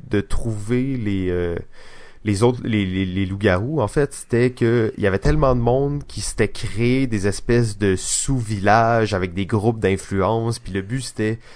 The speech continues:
pas de tuer un loup-garou, mais de tuer le chef d'un autre groupe d'influence parce que lui, il forçait plein de gens à voter comme lui, il pensait. Puis ça, ça créait vraiment des alliances, euh,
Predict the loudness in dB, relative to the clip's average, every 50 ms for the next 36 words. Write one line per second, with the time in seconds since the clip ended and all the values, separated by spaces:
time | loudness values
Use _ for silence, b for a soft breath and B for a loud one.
0 | B B B B B _ _ _ _ _ 0 2 4 4 4 4 4 4 4 4
1 | 6 6 4 4 4 2 2 2 2 0 0 0 2 2 2 2 0 0 0 2
2 | 2 2 2 2 2 2 2 4 4 4 4 2 -2 -2 0 2 2 2 2 0
3 | 0 0 0 -2 -2 0 2 2 2 2 0 -2 -4 -4 -4 -6 -4 -2 -2 -4
4 | -2 -2 -2 -2 -2 -2 -4 -6 -8 -4 -6 -6 -4 -2 -2 -2 0 2 0 0
5 | 0 0 0 2 2 2 2 0 0 -2 -2 0 0 -2 0 0 0 -2 -2 -4
6 | -4 -4 -4 -4 -2 -2 -2 -2 -2 -4 -4 -2 0 0 0 0 -4 -8 -8 -6
7 | -6 -6 -6 -8 -10 -12 -14 -14 -12 -8 -4 -2 0 2 2 4 4 4 4 2
8 | 2 2 2 2 2 4 4 4 6 6 4 2 0 -2 -2 -2 0 0 0 -2